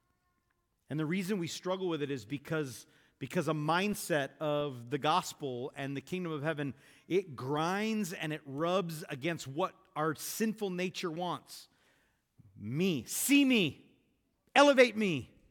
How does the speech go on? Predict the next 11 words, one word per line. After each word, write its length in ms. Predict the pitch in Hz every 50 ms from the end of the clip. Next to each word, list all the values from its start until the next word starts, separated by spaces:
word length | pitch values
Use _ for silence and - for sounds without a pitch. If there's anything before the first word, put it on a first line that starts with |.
| _ _ _ _ _ _ -
applaud 500 | 196 190 - 185 294 302 294 294 277 226
me, 380 | 240 247 247 233 180 135 - - - - _ _ _ _ _ _ _ _ _ -
appreciate 800 | 139 - - - 320 302 240 - 254 262 262 262 262 254 233 - _ _ _ -
me. 500 | 170 185 226 269 247 196 139 107 - - - - _ _ _ _ _ _ _ _ _ _ _ _ _ _ -
Now, 300 | 233 277 247 185 139 107 -
should 240 | - - - 277 233
we 100 | 247 226
care 380 | - - - 214 233 254 277
about 240 | 285 285 285 269 262
one 120 | 269 277 269
another? 360 | 269 269 269 269 262 -